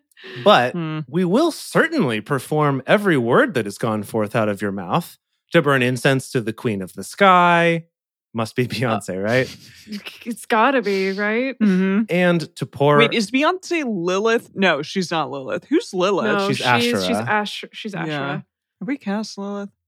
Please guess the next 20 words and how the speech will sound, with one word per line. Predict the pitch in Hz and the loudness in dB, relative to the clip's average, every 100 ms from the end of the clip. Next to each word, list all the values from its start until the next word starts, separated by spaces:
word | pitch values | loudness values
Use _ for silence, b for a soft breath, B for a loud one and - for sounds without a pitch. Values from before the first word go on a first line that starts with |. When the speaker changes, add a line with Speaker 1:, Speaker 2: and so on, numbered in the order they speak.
| _ | _
Speaker 1:
I | - | -18
don't | 208 285 | -10 -6
know | 247 202 | 2 2
if | 180 143 | 2 0
we | 110 98 _ - | -2 -4 _ -16
did. | - 95 87 82 78 80 - _ _ - | -8 -6 -4 -6 -8 -12 -20 _ _ -2
Speaker 3:
We | 302 | 0
haven't, | 349 381 381 | 2 2 2
because | 349 330 330 311 | 2 0 0 -2
in | 247 277 277 240 | -2 0 0 2
this | 330 294 | 0 0
version | - 269 233 | -2 -4 0
of | 240 | -2
the | 208 | 0
Bible, | 214 202 202 | 0 2 2
Lilith | 208 214 214 | 4 4 2
hasn't | - 202 180 - | -2 -4 -4 -4
actually, | 185 180 - 180 165 160 _ _ _ _ | -4 -4 -6 -8 -6 -8 _ _ _ _
Speaker 1:
Yeah. | - 101 | -16 -6
Speaker 3:
well, | 202 226 226 | 2 2 2